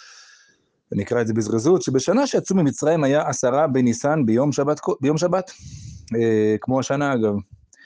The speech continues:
"ולקחו כל אחד מישראל שא לפסחו וקשרו בקרעי המיטה, כמו שכתוב, 'בעשור לחודש הזה, ויקחו להם איש שא לבית אבות, שא לבית'". אה, היה מצווה מיוחדת לקחת את ה-, את הקורבן הפסח כבר מעשור, כן? פסח מצרים,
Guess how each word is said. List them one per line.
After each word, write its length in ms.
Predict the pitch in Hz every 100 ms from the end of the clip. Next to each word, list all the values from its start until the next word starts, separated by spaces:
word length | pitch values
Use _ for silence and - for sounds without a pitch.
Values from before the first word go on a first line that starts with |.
| - -
"ולקחו 380 | 131 131 - 185
כל 140 | 170
אחד 220 | 160 160
מישראל 380 | 156 139 147 156
שא 160 | 139 160
לפסחו 680 | 156 151 139 - 147 147
וקשרו 400 | 135 - 139 -
בקרעי 380 | 143 139 135 143
המיטה, 420 | 147 135 - 139 101 - - - -
כמו 160 | 117
שכתוב, 600 | 117 113 113 143 147 139
'בעשור 500 | 123 123 113 156 147
לחודש 400 | 131 135 147 127
הזה, 280 | 110 101 123 113
ויקחו 300 | 104 - 143
להם 360 | 123 110 139 131
איש 180 | 143 143
שא 220 | - -
לבית 320 | 131 110 113
אבות, 280 | 104 85 90
שא 80 | 120
לבית'". 440 | 139 180 214 - _ - - _ _ -
אה, 60 |
היה 200 | 98 101
מצווה 320 | 120 120 113 139
מיוחדת 460 | 143 139 160 160
לקחת 320 | 123 123 131
את 100 | 120
ה-, 340 | 120 113 110 110
את 100 | 110
הקורבן 520 | 117 107 104 120 117 131
הפסח 340 | 127 165 135 -
כבר 260 | 107 127
מעשור, 460 | 139 123 - 160 98
כן? 160 | 131
פסח 240 | 113 123 127
מצרים, 540 | 107 - 123 165 196